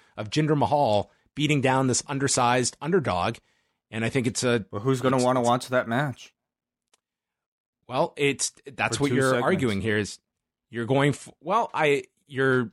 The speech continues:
Speaker 1: you're weighing people tuning out of a Jinder Mahal match versus, you know, doing damage to a story that you are actively in the midst of telling with Andrade and someone else who wasn't even involved on the show tonight.
Speaker 2: My feeling is that they would rather sacrifice perhaps their long,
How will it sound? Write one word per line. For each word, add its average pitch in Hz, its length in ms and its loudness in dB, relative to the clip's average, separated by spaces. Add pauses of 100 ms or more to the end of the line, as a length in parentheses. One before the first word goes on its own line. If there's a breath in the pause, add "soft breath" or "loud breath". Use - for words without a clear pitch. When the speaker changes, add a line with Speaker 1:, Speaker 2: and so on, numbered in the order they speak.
(100)
Speaker 1:
you're 131 160 -6
weighing 160 560 2
people 180 320 -2
tuning 190 400 0
out 160 240 0
of 131 140 -2
a 131 40 -2
Jinder 143 280 0
Mahal 139 260 2
match 101 400 -4
versus, 120 680 0 (840 soft breath)
you - 60 -4
know, 160 120 2
doing 156 480 -2
damage 151 420 0
to 151 160 0
a 143 60 0
story 156 440 0
that 135 180 -2
you 131 140 -2
are 131 240 0
actively 135 680 -2
in 143 120 -4
the 135 60 0
midst 127 320 0
of 131 80 -8
telling 131 340 -2
with 101 240 -6
Andrade 135 580 -2
and 131 120 -6
someone 165 240 -2
else 202 200 -2
who 160 80 0
wasn't 165 320 0
even 165 120 0
involved 156 300 0
on 92 120 -4
the 82 60 -12
show - 180 -10
tonight. 73 320 -20 (220)
Speaker 2:
My 117 160 0
feeling 160 320 0
is 131 100 0
that 127 140 2
they 123 80 0
would 110 200 0
rather 113 260 2
sacrifice 104 600 -4
perhaps 98 680 -4 (160)
their 101 220 0
long, 101 320 2